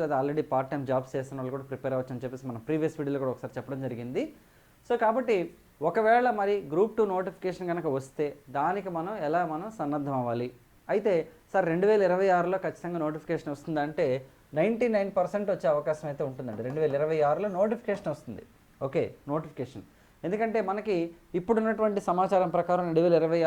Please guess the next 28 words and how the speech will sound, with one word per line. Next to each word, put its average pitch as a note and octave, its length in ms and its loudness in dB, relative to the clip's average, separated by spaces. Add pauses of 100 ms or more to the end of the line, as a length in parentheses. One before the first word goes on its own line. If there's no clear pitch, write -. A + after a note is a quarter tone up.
ఆరు E3 140 2 (140)
మార్చి D#3 360 -4 (280)
ముప్పై D3+ 320 0
ఒకటికి D#3 300 -4 (160)
జాబ్ E3+ 280 4
క్యాలెండర్ D3+ 380 0
అనేది D#3+ 200 -4
వచ్చే - 200 -6
అవకాశం D3 340 -4
ఉందంటున్నారు B2+ 420 -4
కాబట్టి, C#3+ 220 -4
ఆ F3 60 0
జాబ్ D3 340 0 (120)
క్యాలెండర్లో D3 520 -2 (560)
గ్రూప్ A3 240 4
టూ A#3+ 80 4
నోటిఫికేషన్ G3 720 0
ఎప్పుడు G3 260 2
ఇస్తారు F3 360 4
అనేది E3 260 0
మనకి D#3+ 180 -6
మెన్షన్ D#3 380 -6
చేసే D3+ 220 -2
అవకాశం E3 400 -2
ఉండొచ్చు. E3 380 -2 (580)
ఓకే, F3 280 0 (280)
so A3+ 60 2 (100)
కాబట్టి A3 340 2